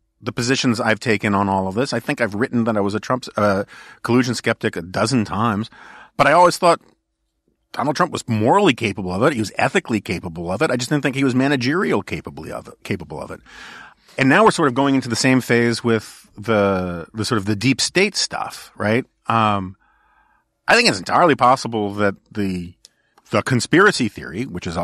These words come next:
it is, that, you know, Strzok and Page and all those guys were part of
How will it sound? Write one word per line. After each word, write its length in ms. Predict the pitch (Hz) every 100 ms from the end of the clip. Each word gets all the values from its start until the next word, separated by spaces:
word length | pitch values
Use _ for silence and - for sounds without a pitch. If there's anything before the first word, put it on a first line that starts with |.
| -
it 160 | 85
is, 380 | 80 80 123 - - - - _
that, 480 | 104 98 107 98 101
you 80 | 104
know, 140 | 80 73
Strzok 540 | - - 127 120 -
and 140 | - -
Page 400 | 135 117 113 98
and 80 |
all 160 | 101 123
those 180 | 120 104
guys 360 | 110 110 110
were 100 | 92
part 360 | - - 113 120
of 460 | - 98 98 92